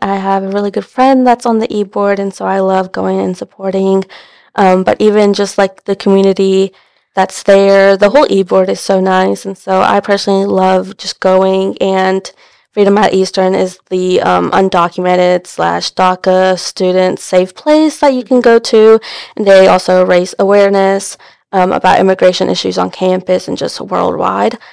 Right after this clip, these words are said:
Um, so I really love that club. And there's so many clubs at Eastern that you can find your people at, or, like, that you can find, like, similar hobbies.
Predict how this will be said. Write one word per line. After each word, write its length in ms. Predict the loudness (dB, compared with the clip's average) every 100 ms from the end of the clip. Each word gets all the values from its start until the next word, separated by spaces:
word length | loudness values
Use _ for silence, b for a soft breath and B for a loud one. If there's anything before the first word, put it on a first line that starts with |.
| b b 0
Um, 280 | 0 0
so 180 | -2 0
I 140 | 2 2
really 400 | 4 4 6 4
love 240 | 2 0
that 220 | 0 -4
club. 360 | -2 -2 0 0
And 160 | 0 4
there's 240 | 4 2 -10
so 240 | -2 2
many 160 | 4 2
clubs 380 | 2 0 0 0
at 120 | -2
Eastern 380 | -2 0 0 2
that 160 | 0
you 100 | -2 -2
can 180 | -2
find 500 | -2 -2 0 2 0 -4 _
your 160 | 0 0
people 380 | 0 -2 0
at, 200 | 0 0 0
or, 140 | 0
like, 260 | 0 -2 0
that 140 | -2
you 80 | 0
can 140 | -4 -6
find, 440 | -2 0 0 0
like, 240 | 0 -2
similar 360 | -4 -6 -4 -4
hobbies. 760 | 0 0 2 2 2 0 -2